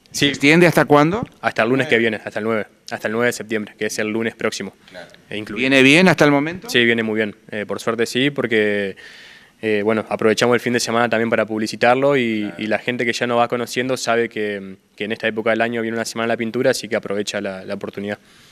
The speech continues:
Speaker 1: Claro, siempre es en esta época, así que el cliente ya sabe.
Speaker 2: Eh, más o menos sí, no, no siempre, pero, pero cuando se puede sí. <laughs>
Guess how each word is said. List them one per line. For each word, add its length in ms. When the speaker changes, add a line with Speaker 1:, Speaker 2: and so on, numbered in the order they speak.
Speaker 1:
Claro, 300
siempre 480
es 120
en 80
esta 260
época, 320
así 220
que 80
el 80
cliente 420
ya 160
sabe. 400
Speaker 2:
Eh, 220
más 240
o 20
menos 220
sí, 260
no, 180
no 120
siempre, 360
pero, 680
pero 200
cuando 220
se 120
puede 280
sí. 120
<laughs> 120